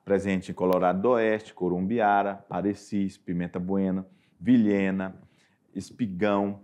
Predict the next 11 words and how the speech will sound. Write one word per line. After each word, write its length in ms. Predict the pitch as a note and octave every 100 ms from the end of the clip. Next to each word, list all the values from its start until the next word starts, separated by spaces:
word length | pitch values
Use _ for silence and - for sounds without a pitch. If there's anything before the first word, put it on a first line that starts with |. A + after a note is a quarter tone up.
| _ _ _ _ _ _ _ -
Rolim 260 | C#3 B2
de 120 | G#2+ A#2
Moura, 420 | G#2+ G2+ G2+ F#2+
Presidente 640 | - B2+ A2+ G#2 A#2 -
Médici, 560 | G2 F#2 F#2 F#2 - G2+
Nova 320 | G#2 A#2+ A#2
Brasilândia, 800 | G#2 A2 G2+ F#2 F2+ F2+ F2+ F2
Cacoal, 880 | - - A2 - - E2 E2 F2 E2+
Castanheira, 880 | F#2 F#2+ - F#2 D#2+ D#2 D#2 D2 - _ _ _
ok? 640 | - - G#2 A#2+ C3+ - _ _ _ _ _ _ _ _ _ _ _ _ - _ _ -
E 480 | D#3 F#3+ A3 C4 -